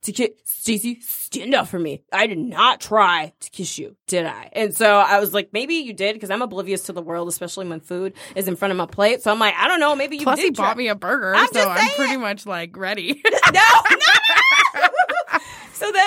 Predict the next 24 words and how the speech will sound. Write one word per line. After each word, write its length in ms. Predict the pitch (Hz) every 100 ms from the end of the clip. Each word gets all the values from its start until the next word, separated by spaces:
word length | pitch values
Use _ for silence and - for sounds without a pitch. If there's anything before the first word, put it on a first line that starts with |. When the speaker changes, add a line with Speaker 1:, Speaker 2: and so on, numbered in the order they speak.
| 359
Speaker 1:
I 40 |
was 100 | 320
just 180 | 320 349
like, 320 | 330 285 247 -
I, 360 | 202 220 226 220
I 100 | 202
said, 200 | 214 214
"I 80 | -
have 120 | 254
no 120 | 233
idea. 340 | 226 208 196 196
I've 140 | 185
been 140 | 185 180
too 120 | 170
focused 400 | - 165 175 170
on 280 | 175 165 165
this 240 | 190 - -
burger, 460 | 175 190 165 165
to 100 | 175
be 100 | 180
completely 540 | 160 170 175 175 165 165
honest." 380 | 170 160 160 175
So 100 | 214
then 380 | 226 220 214